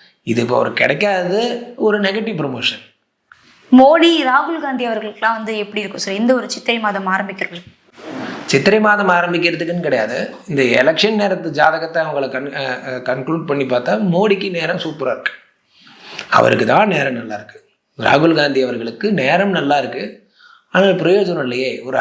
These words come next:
Speaker 1: அர-, ஒரு ராஜா என்பவன், அந்த ராஜாவோட சகாக்களும் அந்த பரிவ-, என்ன, என்ன சொல்றது, அந்த படையும் வந்து அவர் கூட இருக்கணும். இப்ப ராகுல் காந்தி ஜா-, அவருடைய ஜாதகம் நல்லா இருந்து என்ன பிரயோஜனம்? But இது வந்து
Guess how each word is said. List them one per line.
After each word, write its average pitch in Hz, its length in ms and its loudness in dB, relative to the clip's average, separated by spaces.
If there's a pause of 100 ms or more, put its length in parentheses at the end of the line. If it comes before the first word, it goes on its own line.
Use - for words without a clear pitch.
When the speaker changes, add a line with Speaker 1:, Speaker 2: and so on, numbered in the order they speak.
(120)
Speaker 1:
அர-, 143 260 -2
ஒரு 131 100 0 (240)
ராஜா 165 300 4 (100)
என்பவன், 139 380 -8 (640)
அந்த 139 120 0 (120)
ராஜாவோட 170 540 2 (840)
சகாக்களும் 196 720 2 (400)
அந்த 127 140 -2 (180)
பரிவ-, 165 320 2 (260)
என்ன, 127 140 -6 (240)
என்ன 151 200 -2
சொல்றது, 113 280 -2 (720)
அந்த 131 120 6 (140)
படையும் 214 580 4
வந்து 175 240 0 (160)
அவர் 139 160 0 (100)
கூட 147 160 -6
இருக்கணும். 113 300 -4 (720)
இப்ப - 220 -4
ராகுல் 160 360 6
காந்தி 180 220 0 (100)
ஜா-, 147 80 4 (460)
அவருடைய 143 320 -4 (100)
ஜாதகம் 151 400 2
நல்லா 131 240 0
இருந்து 131 240 -4
என்ன 127 200 -6
பிரயோஜனம்? 110 520 -6 (800)
But 135 140 4 (120)
இது 127 180 0
வந்து 160 220 0